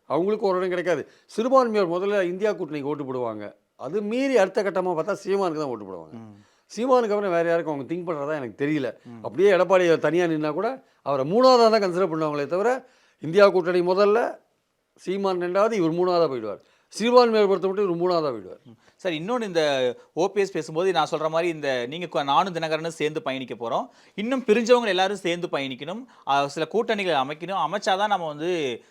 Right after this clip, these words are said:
Speaker 2: தி மு க வீழ்த்த முடியும்னு ஓ பி எஸ் வந்து பாய் சொல்றாரு. இன்னொன்னு வந்து அவர் சொல்லும்போது எங்க கூட்டணிக்கு தமிழ்நாட்டுல வந்து பா ஜ க தான் தலைமை தாங்கணும். ஏன்னா இது இருபத்தி நாலு தேர்தல். So இருபத்தி நாலு தேர்தல்ல வந்து பா ஜ க தான் வந்து தேசிய அளவுல தேசிய கட்சி தான் தலைமை தாங்கணும்.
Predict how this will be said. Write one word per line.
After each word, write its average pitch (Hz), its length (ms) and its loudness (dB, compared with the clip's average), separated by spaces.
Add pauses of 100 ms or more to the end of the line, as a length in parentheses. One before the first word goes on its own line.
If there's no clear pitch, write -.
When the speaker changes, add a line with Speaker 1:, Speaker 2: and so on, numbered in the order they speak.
Speaker 2:
தி 196 140 -6
மு 208 100 -4
க 175 140 0
வீழ்த்த 165 280 -2
முடியும்னு 160 220 -6
ஓ 151 140 -6
பி 151 100 -6
எஸ் 131 80 -6
வந்து 135 160 -10
பாய் 117 220 -4
சொல்றாரு. 107 360 -10 (220)
இன்னொன்னு 320 200 -4
வந்து 254 240 0
அவர் 208 200 2
சொல்லும்போது 226 540 0
எங்க 226 300 2
கூட்டணிக்கு 262 400 -4
தமிழ்நாட்டுல 208 560 0
வந்து 180 500 0
பா 143 140 4
ஜ 175 60 -2
க 190 80 -2
தான் 175 180 -4
தலைமை 143 260 -6
தாங்கணும். 127 320 -8
ஏன்னா 196 200 -2
இது 202 80 -2
இருபத்தி 214 280 -2
நாலு 156 200 -2
தேர்தல். 139 420 -6 (280)
So 247 180 4
இருபத்தி 294 400 0
நாலு 226 240 0
தேர்தல்ல 175 340 0
வந்து 151 220 -4
பா 160 200 4
ஜ 185 200 -2
க 175 140 0
தான் 170 140 0
வந்து 160 260 -4
தேசிய 208 300 0
அளவுல 196 260 -2
தேசிய 208 280 -2
கட்சி 175 140 -2
தான் 190 100 -4
தலைமை 160 300 -2
தாங்கணும். 143 340 -6